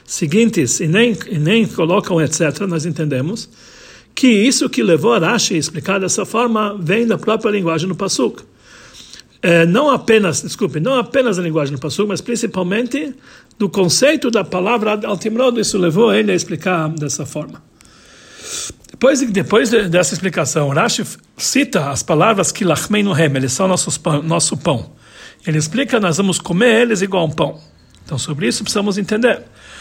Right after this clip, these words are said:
qual é aqui a novidade que Rashi tá falando. Nós entendemos simplesmente que as palavras que eles são nosso pão,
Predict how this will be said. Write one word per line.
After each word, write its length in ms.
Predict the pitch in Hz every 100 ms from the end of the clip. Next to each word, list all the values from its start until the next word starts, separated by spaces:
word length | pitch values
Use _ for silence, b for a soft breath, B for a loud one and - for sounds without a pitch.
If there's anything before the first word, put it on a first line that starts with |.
| B -
qual 220 | - 180
é 100 | 262
aqui 400 | 254 - 311 240
a 120 | 208
novidade 480 | 190 175 170 208 226
que 140 | 226 185
Rashi 280 | 147 -
tá 120 | 156 165
falando. 440 | 208 254 233 - - _ _ _ -
Nós 240 | 175 180
entendemos 720 | 185 190 180 262 254 160 - -
simplesmente 720 | - 233 233 156 143 143 175
que 100 | 156
as 100 | -
palavras 420 | 151 196 202 -
que 80 | 156
eles 560 | 151 196 170 170 180
são 160 | - 202
nosso 300 | 180 - 139
pão, 360 | - 147 165